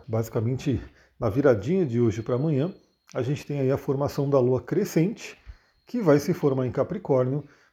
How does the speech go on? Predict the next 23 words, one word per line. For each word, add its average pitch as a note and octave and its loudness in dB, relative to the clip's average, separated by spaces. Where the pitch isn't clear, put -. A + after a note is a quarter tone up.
mas C3+ 0
em C#3 0
seguida, C#3 0
na A2+ 2
madrugada, B2 0
já B2 0
entra A2 -2
em - 2
Aquário, B2+ 0
porque - -4
a - 4
Lua B2 4
crescente C3+ -6
vai D#3 0
ser D#3+ -6
bem C3 2
no D3 0
final A#2 -2
de A#2 -8
Capricórnio. G#2+ -6
Bom, A3 10
vamos A3+ 6
lá, G#2 4